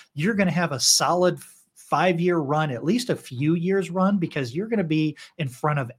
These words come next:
everybody on this thing. And you're already, if you do this right, uh, you're already going to have a big list of people that are interested in this, and they're just waiting for the shoe to drop. So let's talk about the Helper Act and what the heck this thing is.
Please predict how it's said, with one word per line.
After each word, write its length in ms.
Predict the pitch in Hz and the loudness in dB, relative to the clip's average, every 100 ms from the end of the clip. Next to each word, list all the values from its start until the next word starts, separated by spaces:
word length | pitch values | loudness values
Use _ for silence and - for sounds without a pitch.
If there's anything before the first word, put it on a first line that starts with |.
| - | -4
everybody 640 | 143 151 156 135 127 120 | -2 0 0 0 -2 -2
on 200 | 120 120 | -2 -2
this 220 | 123 120 - | -2 -2 -4
thing. 220 | 123 120 - - | -4 -8 -12 -12
And 80 | 135 | -8
you're 160 | 135 - | -8 0
already, 460 | 175 240 190 170 | 2 6 6 4
if 140 | 156 - | 0 -6
you 60 | |
do 180 | 127 233 | 0 2
this 220 | 240 175 | 2 2
right, 360 | 147 143 233 247 - - - - | 0 0 -2 -4 -14 -20 -12 0
uh, 300 | 151 143 139 | 2 4 0
you're 220 | 135 143 | -2 -4
already 420 | 156 190 190 185 165 | 2 2 4 4 4
going 240 | 165 160 | 2 0
to 100 | 156 | -2
have 260 | 143 156 139 | -2 -2 -2
a 60 | |
big 240 | 120 143 135 | -2 -2 0
list 280 | 139 135 147 | 0 -2 -4
of 140 | 123 | -8
people 380 | - 131 127 139 | -12 -6 -2 -2
that 140 | 135 | -2
are 120 | 127 | -4
interested 580 | 131 127 - 147 170 151 | -6 -8 -6 -6 -4 0
in 160 | 165 165 | 2 2
this, 220 | 175 175 | 0 -2
and 100 | 147 | -2
they're 120 | 139 | -4
just 240 | 143 123 123 | -4 -6 -8
waiting 540 | 110 135 151 156 147 | -4 0 2 2 -2
for 140 | - | -6
the 80 | 143 | -6
shoe 280 | 135 - 135 | -6 -6 -6
to 100 | 123 | -4
drop. 380 | 117 110 - - _ _ _ _ 214 _ - - - - | -4 -6 -6 -14 _ _ _ _ -20 _ -20 -20 -20 -8
So 140 | - 180 | 0 4
let's 200 | 214 - | 4 4
talk 240 | 196 185 | 2 4
about 280 | 180 170 165 | 4 2 2
the 220 | 156 151 | 0 0
Helper 440 | 127 139 131 135 | -2 -2 2 2
Act 220 | 127 117 131 | 2 0 -4
and 100 | 123 | -4
what 280 | 135 147 | -2 -2
the 80 | 147 | -2
heck 240 | 135 131 - | -2 -6 -6
this 220 | 123 - | -4 -4
thing 220 | 131 127 | -4 -4
is. 360 | 120 117 - | -4 -4 -4